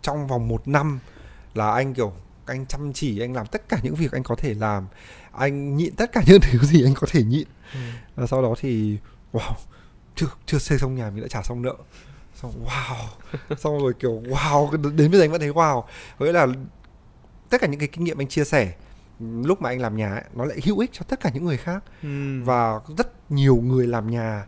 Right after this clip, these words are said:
Speaker 1: rất nhiều bạn làm nhà theo anh. Và, và, và mọi người làm nhà cực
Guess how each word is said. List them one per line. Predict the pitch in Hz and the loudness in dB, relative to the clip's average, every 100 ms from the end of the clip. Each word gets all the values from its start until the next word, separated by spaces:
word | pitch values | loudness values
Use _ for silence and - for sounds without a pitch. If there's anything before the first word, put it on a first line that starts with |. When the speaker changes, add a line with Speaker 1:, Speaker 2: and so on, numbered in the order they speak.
| - - - - | -16 -20 -20 -8
Speaker 1:
rất | 214 196 | -6 0
nhiều | 143 | 0
bạn | 127 - | 0 -4
làm | - 113 | -6 -6
nhà | 117 110 | -6 -6
theo | - 135 | -4 -2
anh. | 135 139 127 - - - - - | -2 -4 -8 -16 -20 -20 -20 -8
Và, | 113 110 107 107 - - | -4 -2 -2 -2 -6 -6
và, | 117 107 | -2 -2
và | 110 | -4
mọi | 113 | -6
người | 127 113 | -4 -4
làm | 110 110 | -4 -4
nhà | 110 104 | -6 -6
cực | - 139 | -8 -12